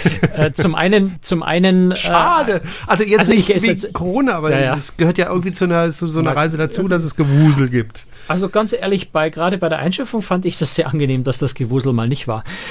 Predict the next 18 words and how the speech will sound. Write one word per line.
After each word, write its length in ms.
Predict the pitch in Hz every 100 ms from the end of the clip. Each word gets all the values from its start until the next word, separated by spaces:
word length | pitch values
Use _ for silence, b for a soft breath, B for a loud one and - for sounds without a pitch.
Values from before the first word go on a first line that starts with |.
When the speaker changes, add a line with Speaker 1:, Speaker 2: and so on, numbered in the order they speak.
| 185 B
Speaker 1:
Also 200 | 151 170
es 80 |
sind, 200 | 226 190
sind 140 | 156 185
mehrere 280 | 156 135 131
Aspekte. 420 | - 117 - 135
Der 100 | 139
eine 180 | 185 202
ist 120 | 185
natürlich, 460 | 185 175 175 - - - -
du 80 | 123
kriegst 280 | 165 -
als 120 | 147 -
Passagier 680 | 156 147 - 175 180 -
eine, 220 | 156 151
eine 160 | 156 139
feste 280 | 165 - -
Einschiffungszeit, 1040 | 151 180 202 196 - - 156 208 -